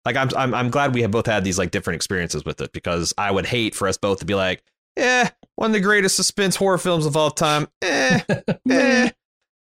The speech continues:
Speaker 1: You know, and I, I think, uh, that's the thing. Like, I imagine there's a lot of, especially Gen Xers, because I,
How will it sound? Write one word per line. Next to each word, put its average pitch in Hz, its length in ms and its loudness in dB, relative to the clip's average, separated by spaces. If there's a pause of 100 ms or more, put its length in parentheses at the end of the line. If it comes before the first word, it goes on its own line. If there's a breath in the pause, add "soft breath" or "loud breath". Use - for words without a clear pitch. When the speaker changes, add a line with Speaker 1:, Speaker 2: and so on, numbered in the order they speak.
Speaker 1:
You 131 140 0
know, 120 440 0
and 196 160 0
I, 196 320 4
I 202 60 4
think, 196 340 -2
uh, 147 460 4 (420)
that's 208 240 2
the 131 100 -2
thing. 135 340 2
Like, 104 340 0
I 123 260 0
imagine 156 320 2
there's 123 120 0
a 113 40 0
lot 110 280 2
of, 98 40 0
especially 110 340 -2
Gen 98 200 0
Xers, 85 580 -2
because 92 500 0
I, 113 120 -2